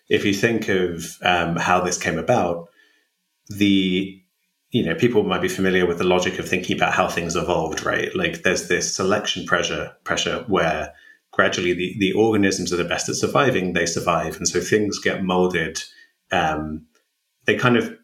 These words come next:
organisms kind of become mirror images of the niche that they inhabit. So if you have a niche where there's,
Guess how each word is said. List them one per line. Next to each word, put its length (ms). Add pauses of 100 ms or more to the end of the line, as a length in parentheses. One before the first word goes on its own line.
(160)
organisms 480
kind 180
of 40
become 680 (340)
mirror 260
images 440
of 120
the 80
niche 380
that 120
they 120
inhabit. 500
So 120
if 220
you 120
have 180
a 60
niche 400
where 160
there's, 500